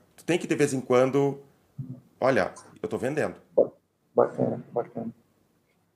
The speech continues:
Speaker 2: Mas o conteúdo em si, sempre ao fim, eu vou induzindo ou realmente não precisa, às vezes, nem o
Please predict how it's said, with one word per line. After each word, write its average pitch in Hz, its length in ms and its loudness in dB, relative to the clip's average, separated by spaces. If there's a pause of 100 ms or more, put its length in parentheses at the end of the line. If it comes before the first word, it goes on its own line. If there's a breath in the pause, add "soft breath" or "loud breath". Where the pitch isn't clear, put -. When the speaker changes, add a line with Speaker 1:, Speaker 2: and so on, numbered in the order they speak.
(300)
Speaker 2:
Mas 127 220 2
o 139 60 2
conteúdo 160 560 2
em 165 100 4
si, 135 260 -2
sempre 156 460 0
ao 143 140 4
fim, 143 480 0
eu 131 160 2
vou 143 160 4
induzindo 151 800 -2
ou 170 80 6
realmente 151 460 2
não 165 120 4
precisa, 151 440 2
às 135 120 4
vezes, 135 160 2
nem 151 140 2
o 170 80 2